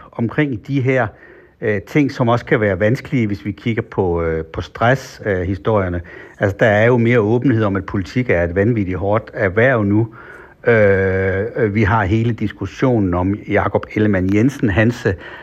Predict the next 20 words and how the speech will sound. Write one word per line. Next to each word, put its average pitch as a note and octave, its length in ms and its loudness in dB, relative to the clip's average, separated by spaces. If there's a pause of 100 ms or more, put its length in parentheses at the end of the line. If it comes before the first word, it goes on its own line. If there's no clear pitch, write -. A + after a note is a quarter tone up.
(160)
stresssygdom, A2+ 640 0
og F#2 120 0
derfor B2 240 2
så, B2 240 0 (640)
øh, G2+ 340 4 (220)
kan - 160 2
man A#2 160 2
udgive D3+ 380 2
de A2+ 120 0
her A2+ 120 4
bøger, G#2+ 340 2
og F#2 260 0
de, F#2+ 60 -10
de G2 200 0
er G#2 40 4
jo, G2+ 60 4
der G2+ 120 2
er G#2 60 4
jo G2+ 80 2
også, A2+ 300 2